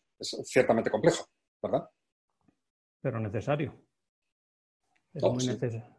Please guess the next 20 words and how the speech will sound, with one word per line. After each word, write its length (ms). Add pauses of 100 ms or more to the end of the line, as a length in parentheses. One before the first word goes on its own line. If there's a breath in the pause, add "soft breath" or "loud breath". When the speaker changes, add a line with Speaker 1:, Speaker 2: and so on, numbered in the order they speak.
(100)
Speaker 2:
es 120
muy 140
necesario 540
porque, 200
evidentemente, 640 (380 soft breath)
eso 180
es 60
uno 120
de 40
los 140
problemas 380
que 160
hay. 200 (180)
Tú 80
estás 260
muy 180
centrado 420
en 120
tu 140
problema 500